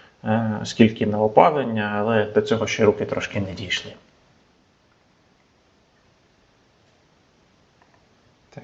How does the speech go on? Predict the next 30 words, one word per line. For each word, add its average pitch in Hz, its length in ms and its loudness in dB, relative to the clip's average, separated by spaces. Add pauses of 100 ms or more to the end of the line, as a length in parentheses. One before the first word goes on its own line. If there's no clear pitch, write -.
ну 160 120 2
і 190 180 -2
Excel-табличку 120 840 2
свою 107 320 2
я 98 100 6
все - 200 -2
ще - 260 2
веду, 117 360 6 (580)
хоча, - 240 -4
в - 120 -8
принципі, 131 720 2
тепер 110 320 4
з - 40 -10
переходом 107 540 2
на 104 80 -2
Home 104 180 -2
Assistant 113 520 0 (120)
можна 104 240 4
це 104 160 0
не 104 140 4
робити, 107 380 4
бо 107 120 -2
вона 117 480 0 (1040)
не 131 160 0
так 131 220 4
вже 127 140 0
й 123 40 2
важлива. 123 460 2
Home 120 240 0
Assistant 127 400 0